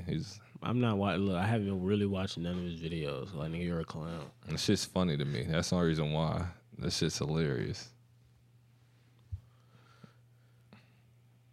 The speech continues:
Speaker 2: What else? What, what's, wait, what's up? What else? Like,
Speaker 1: Shit, I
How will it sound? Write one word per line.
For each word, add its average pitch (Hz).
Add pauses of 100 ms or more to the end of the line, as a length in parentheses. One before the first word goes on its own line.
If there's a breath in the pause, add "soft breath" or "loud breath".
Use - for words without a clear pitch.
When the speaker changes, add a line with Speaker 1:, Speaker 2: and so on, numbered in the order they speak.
Speaker 2:
What 98
else? 76
What, 110
what's, 107 (280)
wait, 113
what's 98
up? 90 (100)
What 90
else? -
Like, - (2000 soft breath)
Speaker 1:
Shit, 82
I 87